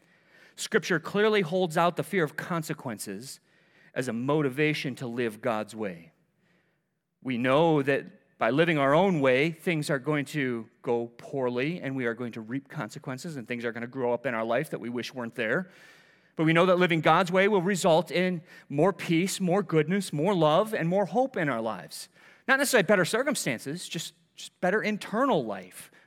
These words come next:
more fruit of the Spirit in us. But that's only when that obedience is accompanied by the freedom of sins having been forgiven.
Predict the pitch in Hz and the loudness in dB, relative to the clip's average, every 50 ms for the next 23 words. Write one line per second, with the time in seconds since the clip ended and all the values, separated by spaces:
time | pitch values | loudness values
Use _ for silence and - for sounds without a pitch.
0 | _ _ - 156 175 - - 240 240 226 214 240 208 - - - 277 277 262 220 | _ _ -4 -4 -4 -2 -2 -2 -2 -2 -2 -4 -4 -4 -6 -4 -2 0 0 2
1 | 156 117 110 98 95 85 - - - - - - - _ _ _ _ _ _ _ | 2 0 -2 -6 -10 -12 -16 -16 -14 -14 -14 -16 -18 _ _ _ _ _ _ _
2 | _ _ _ _ _ _ _ _ _ _ _ _ _ _ _ _ _ _ _ _ | _ _ _ _ _ _ _ _ _ _ _ _ _ _ _ _ _ _ _ _
3 | _ _ _ - - 226 247 254 - 233 214 233 269 262 247 220 190 202 226 233 | _ _ _ -4 0 0 0 2 2 4 4 4 4 4 2 2 2 2 2 2
4 | 220 214 208 208 208 170 151 190 202 208 202 196 180 - 170 151 - 151 - - | 4 4 4 4 4 2 2 0 0 0 0 0 -2 -2 -4 -4 -4 -6 -6 -6
5 | - - 214 202 - 170 139 123 120 127 131 127 131 131 - - - - 208 214 | -6 -6 -6 -4 -4 -4 -4 -2 0 0 0 0 0 -2 -6 -8 -8 -4 -4 -2
6 | 202 185 175 165 165 160 156 - _ - - - 147 151 - - - 151 131 113 | -2 -2 -2 -2 -4 -6 -10 -14 _ -18 -8 -4 -4 -4 -4 -4 -4 -4 -4 -6
7 | 110 117 120 123 - - _ _ _ _ - - - 135 120 110 120 113 110 107 | -6 -8 -12 -14 -16 -18 _ _ _ _ -14 -8 -4 -4 -4 -4 -6 -8 -10 -10
8 | 98 - 117 101 101 98 98 - - 120 101 98 113 107 95 - 92 85 90 90 | -10 -10 -10 -10 -10 -12 -16 -14 -12 -12 -10 -8 -8 -8 -8 -8 -10 -16 -18 -20